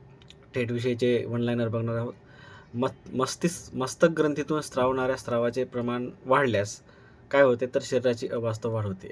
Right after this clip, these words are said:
आता हे मस्तक ग्रंथीतून स्रावणाऱ्या स-, स्रावाचे प्रमाण वाढलं की काय होते? तर शरीराची अवास्तव वाढ होते, म्हणजे थायरॉइड ज-, जी ग्रंथी आहे ती मस्तिष्क ग्रंथीतून समजा, समजा वाढल्यानंतर स्रावणाऱ्या स्रावाचे प्रमाण जर वाढल्यास तर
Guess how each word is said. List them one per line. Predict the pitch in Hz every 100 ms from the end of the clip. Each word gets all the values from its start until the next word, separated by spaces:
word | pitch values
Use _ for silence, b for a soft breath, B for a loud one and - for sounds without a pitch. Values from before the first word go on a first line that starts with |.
| -
आता | 123
हे |
मस्तक | 123 120 - 135
ग्रंथीतून | 131 127 131 131 139 - B B B
स्रावणाऱ्या | - 127 131 131 135
स-, | - 120 120 113
स्रावाचे | 127 131 135
प्रमाण | 127 127 131 127
वाढलं | 123 123
की | 127
काय | 123 123
होते? | 113 123
तर | - 123
शरीराची | - 123 120 113 143
अवास्तव | 120 120 117 127
वाढ | 123 120
होते, | 117 113 139 - B -
म्हणजे | 123 135
थायरॉइड | - 120 110 117 113 - B B B 113 107
ज-, | 139 123 120 117
जी |
ग्रंथी | 123 131 131 139
आहे | 127 95 - B B B
ती | 139
मस्तिष्क | 135 127 110 139 -
ग्रंथीतून | 127 131 127 131 139 139 - B B
समजा, | - 139 139 139
समजा | 139 139
वाढल्यानंतर | 135 127 120 127 127 123 120
स्रावणाऱ्या | 120 - 117 117 120 117
स्रावाचे | 120 113 117
प्रमाण | 120 120 135
जर | 135 139
वाढल्यास | 139 113 98 95 -
तर | 117